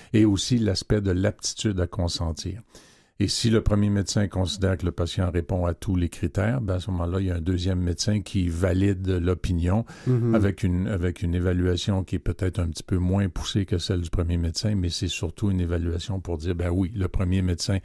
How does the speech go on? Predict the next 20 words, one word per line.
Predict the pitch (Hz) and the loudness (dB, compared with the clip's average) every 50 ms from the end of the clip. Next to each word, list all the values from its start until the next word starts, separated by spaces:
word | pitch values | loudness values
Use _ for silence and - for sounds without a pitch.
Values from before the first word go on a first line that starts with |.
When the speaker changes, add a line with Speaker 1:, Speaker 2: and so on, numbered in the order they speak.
| - - - - - | -6 -20 -20 -14 -6
Speaker 1:
a | - 110 98 90 90 85 87 | -2 0 0 2 2 0 0
bien | 85 82 85 98 101 101 | -2 0 0 0 2 2
évalué | 98 95 92 95 90 90 90 92 | 2 0 0 0 0 0 0 0
le | 92 87 | -2 0
dossier, | 85 90 85 85 - - 101 92 | 0 -2 -2 0 0 0 0 0
je | 82 80 95 110 | 0 0 0 0
suis | 104 - - - 101 | 0 0 -2 -2 -2
d'accord | 90 85 87 - - 92 87 87 | 0 0 -2 0 0 0 0 0
avec | 87 85 87 82 - | 0 0 -2 -4 -4
ce | - - | -8 -12
qu'il, | - - 90 85 85 85 85 | -8 -6 -6 -4 -4 -4 -6
ce | 85 - | -6 -8
qu'il | - - 87 | -8 -6 -6
a | 85 82 | -6 -4
rapporté, | 82 85 - - 85 76 - - 101 | -6 -8 -6 -8 -8 -8 -4 -4 -4
et | 107 160 160 120 95 | -2 0 0 0 2
il | 92 92 | 2 2
évalue | 90 87 92 87 92 107 | 2 2 0 2 2 2
aussi | 104 95 - - - - | 0 0 -2 0 -2 -2
Speaker 2:
Ouais. | - | -2